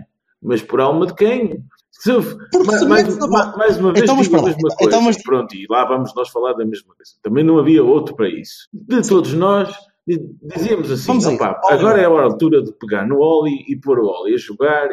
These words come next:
Speaker 1: e pôr mais um gajo no meio campo e, e arrumar com esta merda."
Speaker 2: Ai,
Speaker 1: Não,
Speaker 2: não,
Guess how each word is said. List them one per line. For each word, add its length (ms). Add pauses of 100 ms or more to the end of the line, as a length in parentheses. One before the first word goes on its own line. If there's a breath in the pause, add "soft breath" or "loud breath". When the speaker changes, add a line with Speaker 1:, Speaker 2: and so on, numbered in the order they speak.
Speaker 1:
e 40
pôr 280
mais 220
um 80
gajo 300
no 80
meio 220
campo 320 (200)
e, 360 (420 soft breath)
e 180
arrumar 400
com 120
esta 200
merda." 280 (120)
Speaker 2:
Ai, 140
Speaker 1:
Não, 60
Speaker 2:
não, 100